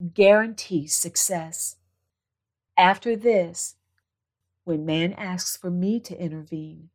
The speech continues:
understands they cannot build the church, my house themselves. I will return and will rebuild the tabernacle of David, which has fallen down,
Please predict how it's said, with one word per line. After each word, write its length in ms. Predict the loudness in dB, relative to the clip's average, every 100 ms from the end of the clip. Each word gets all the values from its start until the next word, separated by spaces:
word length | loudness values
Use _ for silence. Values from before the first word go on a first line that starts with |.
| _ _ _ 2
understands 1120 | 4 4 0 -4 0 0 -2 -8 -12 -20 -20 _ _ _ -6
they 120 | -6
cannot 540 | -4 -4 -2 -2 -2
build 280 | 0 0 -2
the 80 | -8
church, 580 | -8 -8 -10 -14 -20 _ _ _ _
my 240 | -4 -4
house 400 | -2 -4 -4 -6
themselves. 920 | -6 -8 -6 -4 -4 -8 -16 -20 -20 -20 _ _ _ _ _ _ _ _ 4
I 200 | 6 6
will 200 | 2 -4
return 720 | -6 -10 -10 -12 -14 -20 -20 _ _ _
and 280 | 0 0 2
will 180 | 2 2
rebuild 480 | -2 -2 2 2 0
the 80 |
tabernacle 720 | -8 -8 -8 -8 -10 -10 -12 -16
of 100 | -8
David, 500 | -8 -8 -12 -20 _ _ _ _ _
which 240 | -2 -2
has 160 | -4 -6
fallen 400 | -2 -2 -4 -4
down, 560 | -4 -4 -6 -14 -18